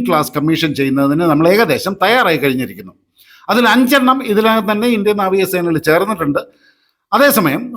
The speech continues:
വാഷീർ എന്ന് പേരിട്ടിരിക്കുന്ന ആറാമത്തേതും ഉടൻ തന്നെ കമ്മീഷൻ ചെയ്യപ്പെടും. കൂടാതെ പ്രൊജക്ട് സെവൻറ്റി സിക്സ് എന്നറിയപ്പെടുന്ന എയർ ഇൻഡിപെൻഡന്റ് പ്രൊപ്പൽഷൻ, അതായത് എ ഐ പി ഘടിപ്പിച്ചിട്ടുള്ള ആറ്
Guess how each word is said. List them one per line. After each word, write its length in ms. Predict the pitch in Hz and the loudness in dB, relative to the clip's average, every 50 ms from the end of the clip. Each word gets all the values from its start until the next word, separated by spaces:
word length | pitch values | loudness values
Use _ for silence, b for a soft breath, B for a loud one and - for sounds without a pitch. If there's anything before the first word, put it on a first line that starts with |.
| 170 160 | -2 2
വാഷീർ 400 | 190 226 233 - - 277 277 262 262 | 2 2 2 4 4 4 4 4 2
എന്ന് 140 | 254 254 170 | 2 0 2
പേരിട്ടിരിക്കുന്ന 560 | 175 175 170 170 - - 151 151 180 202 208 180 180 190 | 2 0 0 0 -2 -4 -6 -8 -6 -2 2 2 4 4
ആറാമത്തേതും 600 | 226 254 254 247 202 180 - 151 135 127 170 240 - - | 4 4 4 4 2 0 0 0 0 0 0 -2 -2 -2
ഉടൻ 180 | 165 196 226 214 170 139 | 0 2 2 2 0 0
തന്നെ 160 | 120 123 151 160 160 | 0 0 0 0 0
കമ്മീഷൻ 320 | 147 147 151 143 160 156 139 - | 0 0 0 0 -2 -2 -4 -4
ചെയ്യപ്പെടും. 360 | 131 127 - - 107 95 - _ _ _ _ _ _ _ _ _ _ _ _ - | -4 -6 -6 -8 -10 -14 -16 _ _ _ _ _ _ _ _ _ _ _ _ 0
കൂടാതെ 340 | 269 294 262 220 170 - 190 196 196 | 2 2 4 4 4 2 0 0 0
പ്രൊജക്ട് 300 | 202 208 240 247 247 - 202 | 0 0 0 0 0 0 2
സെവൻറ്റി 260 | 214 247 262 247 220 - | 2 4 4 4 4 2
സിക്സ് 220 | 254 240 247 247 - - 190 | 2 0 0 -2 -4 -2 -2
എന്നറിയപ്പെടുന്ന 600 | 165 170 156 131 139 135 - 131 123 117 107 139 226 - - B B B B B B B B 196 226 | 0 2 2 2 0 0 0 -2 -2 -2 -2 -4 -6 -8 -12 B B B B B B B B 0 2
എയർ 160 | 262 277 269 254 226 | 4 4 4 2 2
ഇൻഡിപെൻഡന്റ് 540 | 196 185 - - 175 160 160 196 214 208 - | 2 0 -2 0 -2 -2 -2 -2 -4 -4 -2
പ്രൊപ്പൽഷൻ, 380 | 180 165 165 165 151 - - 139 139 139 | -2 -2 -2 -2 -4 -4 -4 -6 -6 -4
അതായത് 320 | 143 143 160 156 156 151 208 202 - 165 156 | -2 0 0 0 0 -2 -4 -6 -4 -2 0
എ 20 | 180 208 - - 160 | 0 0 0 0 2
ഐ 20 | 160 160 160 | 2 2 2
പി 80 | 170 156 135 | 2 0 2
ഘടിപ്പിച്ചിട്ടുള്ള 540 | 135 131 104 123 - - 113 - 113 127 135 - - b b b b b b b b 175 185 226 | 0 0 -2 -4 -8 -10 -12 -8 -2 -2 0 0 -2 b b b b b b b b 2 4 4
ആറ് 240 | 240 262 262 277 | 4 4 4 4